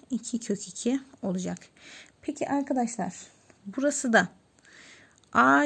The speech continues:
C K için diyelim. Buraları dik olmaz mı? Yani on ikinin karesi eşittir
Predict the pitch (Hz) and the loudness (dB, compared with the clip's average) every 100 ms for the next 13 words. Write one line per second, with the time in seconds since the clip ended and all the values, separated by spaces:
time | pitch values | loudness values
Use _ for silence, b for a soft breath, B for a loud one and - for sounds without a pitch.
0 | 254 202 247 277 277 - 247 226 196 - | 4 4 6 6 4 0 2 2 -2 -2
1 | 202 190 180 180 185 262 254 233 202 - | 0 2 0 0 0 2 2 0 -2 -2
2 | 277 277 403 330 185 180 - B B B | 2 2 4 2 0 -2 -8 B B B
3 | B B B - 247 311 320 214 180 - | B B B -2 2 2 4 2 0 -6
4 | - - 247 285 262 262 262 262 262 254 | -18 -2 2 2 2 2 2 2 0 2
5 | - 254 247 277 - 180 185 | 0 0 0 -4 -2 -2 -2